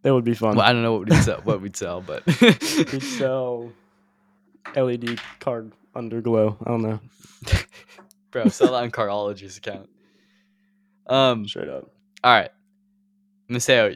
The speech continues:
Speaker 2: you said you had one more method that you wanted to talk about and that you weren't gonna spoil, so I'll let, I'll let
Speaker 1: Yeah,
Speaker 2: you,
Speaker 1: yeah,
Speaker 2: uh,
Speaker 1: yeah.
Speaker 2: enlighten me.
Speaker 1: Okay. So, I saw this because there's a few meme pages that I follow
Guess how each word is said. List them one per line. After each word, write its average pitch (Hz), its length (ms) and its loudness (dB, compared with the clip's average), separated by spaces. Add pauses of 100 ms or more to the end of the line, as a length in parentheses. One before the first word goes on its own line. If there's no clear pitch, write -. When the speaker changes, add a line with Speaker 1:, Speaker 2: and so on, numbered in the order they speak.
Speaker 2:
you 127 100 -8
said 165 160 -2
you 165 80 4
had 135 80 2
one 127 160 4
more 117 220 0
method 107 360 0
that 107 140 2
you 104 80 -4
wanted 101 200 -2
to 101 60 -6
talk 101 280 -4
about 101 120 -4
and 95 100 -8
that 92 100 -6
you 101 80 -8
weren't 98 160 -6
gonna 95 120 -10
spoil, 95 280 -6
so 92 280 -10 (140)
I'll 110 80 -10
let, 127 240 -6
I'll 120 100 -4
let 127 120 0
Speaker 1:
Yeah, 156 140 8
Speaker 2:
you, 143 60 4
Speaker 1:
yeah, 135 60 4
Speaker 2:
uh, - 20 2
Speaker 1:
yeah. 120 220 2
Speaker 2:
enlighten 104 460 -6
me. 95 180 -18 (560)
Speaker 1:
Okay. 175 260 6 (600)
So, 135 440 8 (1080)
I 160 100 6
saw 240 240 4
this 139 420 -2 (160)
because 135 460 2
there's 160 280 6
a 185 40 2
few 202 160 0
meme 120 320 0
pages 135 360 0
that 139 120 0
I 131 100 4
follow 135 480 6